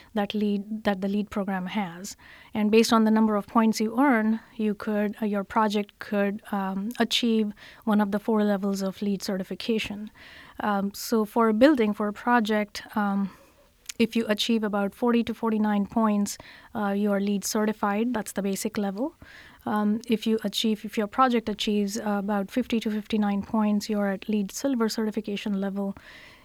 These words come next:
If you are able to achieve sixty to seventy-nine points, then you're achieving leed Gold certification.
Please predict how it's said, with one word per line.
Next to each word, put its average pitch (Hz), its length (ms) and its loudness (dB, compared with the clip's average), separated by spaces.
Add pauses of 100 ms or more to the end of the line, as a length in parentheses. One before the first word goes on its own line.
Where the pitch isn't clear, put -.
If - 180 -6
you 214 160 4
are 208 100 2
able 208 300 0
to 208 140 -4
achieve 208 360 -2
sixty - 640 -2
to 214 380 -2
seventy-nine 220 680 2
points, 214 400 0
then 202 240 0
you're 196 200 -2
achieving 202 380 -2
leed 190 300 -2
Gold 233 260 4
certification. 196 920 -2